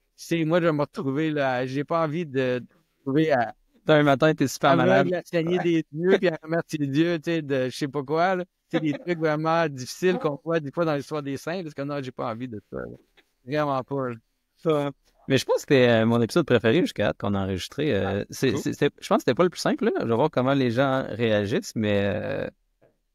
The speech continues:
Speaker 2: ouais, je trouve au niveau, tu sais, de quantité de mystère qu'il y a autour de, de Genèse trois, puis renverser Genèse trois dans, euh,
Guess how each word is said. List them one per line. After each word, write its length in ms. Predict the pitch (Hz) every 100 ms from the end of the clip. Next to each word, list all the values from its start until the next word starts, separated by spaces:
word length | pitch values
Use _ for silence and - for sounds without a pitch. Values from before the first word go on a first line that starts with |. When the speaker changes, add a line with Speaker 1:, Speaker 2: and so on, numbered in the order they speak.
| _ _ _ _ _ _ -
Speaker 2:
ouais, 100 | 139
je 80 | -
trouve 180 | - 170
au 180 | 143 139
niveau, 260 | 127 143 170
tu 60 |
sais, 80 | 156
de 200 | 127 113 - _ _ _ _ _ _ _ _ _ _ _
quantité 540 | - 139 139 - 160 147
de 100 | 127
mystère 640 | 123 110 - 120 131 123 -
qu'il 220 | _ -
y 20 | 131
a 100 | 127
autour 380 | 107 - 131 117
de, 340 | 104 98 95
de 180 | - 107
Genèse 340 | 104 113 107 -
trois, 200 | 127 -
puis 140 | 117
renverser 400 | 107 104 - 127
Genèse 280 | 110 107 95
trois 180 | - 120
dans, 260 | 104 101
euh, 240 | 95 90